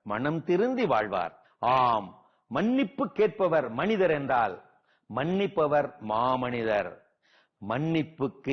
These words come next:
இணைப்பாளராக இருப்பவர் மகத்துவமான மனிதர். வார்த்தைகளால் ஒருவரை கொன்று விடாதீர்கள், பிறகு மன்னிப்பு கேட்டும் பலன் இருக்காது. ஏனென்றால் வார்த்தைகள் அழிவதில்லை.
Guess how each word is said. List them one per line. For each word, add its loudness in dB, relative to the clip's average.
இணைப்பாளராக 2
இருப்பவர் -4
மகத்துவமான -4
மனிதர். -4
வார்த்தைகளால் 2
ஒருவரை 0
கொன்று 0
விடாதீர்கள், 0
பிறகு -2
மன்னிப்பு -2
கேட்டும் 0
பலன் 2
இருக்காது. 2
ஏனென்றால் 2
வார்த்தைகள் 2
அழிவதில்லை. 0